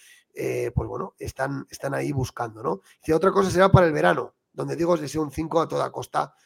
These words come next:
con el nombre de Max Wiffer del Feyenoord en un lugar destacado. Eh, lo que comenta es que so-, solo una operación muy ventajosa podría llevarse ahora, ¿no?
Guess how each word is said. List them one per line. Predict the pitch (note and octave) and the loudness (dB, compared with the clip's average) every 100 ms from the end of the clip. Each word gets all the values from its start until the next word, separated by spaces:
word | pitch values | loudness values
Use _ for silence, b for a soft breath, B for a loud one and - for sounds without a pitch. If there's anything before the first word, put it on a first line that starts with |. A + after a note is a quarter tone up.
| _ | _
con | - C3+ | -4 -2
el | |
nombre | D3 E3 | 0 2
de | D#3 | 2
Max | E3 E3+ - | 2 0 -2
Wiffer | C#3+ D#3 D#3+ | -4 -2 -2
del | C#3 | -2
Feyenoord | C3 D3 D#3 D3 | -4 -2 0 0
en | |
un | D#3 | 0
lugar | D3+ D#3 | 2 0
destacado. | D3+ - B2+ C#3 A#2+ G#2+ b b b b b - | -2 -6 -6 -6 -6 -10 b b b b b -4
Eh, | D#3 E3 D#3+ D#3 D#3 D#3 D#3 D#3 - _ _ | 2 2 4 2 2 2 0 -2 -8 _ _
lo | - E3+ | -6 -2
que | E3 | 2
comenta | E3+ G3 G3+ | 6 6 6
es | G3 | 4
que | F#3 F3+ - | 4 4 -2
so-, | - G3 G3 | 0 0 0
solo | - A3 A#3+ | 4 6 8
una | A#3 | 8
operación | G3 F#3+ F#3+ | 6 6 6
muy | F3+ | 6
ventajosa | F3+ F3 F3+ G#3 E3+ | 2 2 2 2 2
podría | D#3+ F3 | 2 2
llevarse | E3 D#3+ D#3+ B2+ | 2 0 -2 -6
ahora, | A2+ - - _ _ _ - | -6 -10 -16 _ _ _ 0
¿no? | G3 - | 2 2